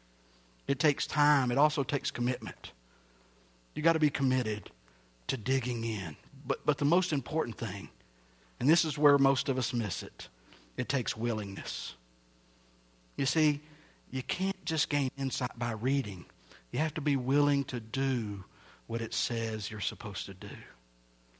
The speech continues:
See, that's where insight comes from. See, this book is not just about knowledge. I know some of the smartest people in the world that have studied this book, that can tell you all about this book, that, that know all the theories and all the doctrines,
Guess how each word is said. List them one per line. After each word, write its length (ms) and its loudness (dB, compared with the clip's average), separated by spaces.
See, 100 -2
that's 220 4
where 100 6
insight 460 0
comes 240 -6
from. 280 -10
See, 140 2
this 140 4
book 360 4
is 140 2
not 240 2
just 200 -2
about 260 0
knowledge. 720 0
I 120 12
know 180 10
some 240 8
of 80 10
the 80 8
smartest 640 10
people 260 6
in 60 8
the 80 8
world 400 12
that 120 10
have 120 10
studied 480 8
this 180 2
book, 360 12
that 160 12
can 120 6
tell 180 10
you 160 10
all 440 12
about 380 12
this 220 10
book, 340 12
that, 160 12
that 180 12
know 280 12
all 400 12
the 120 12
theories 600 8
and 100 10
all 320 12
the 100 12
doctrines, 540 12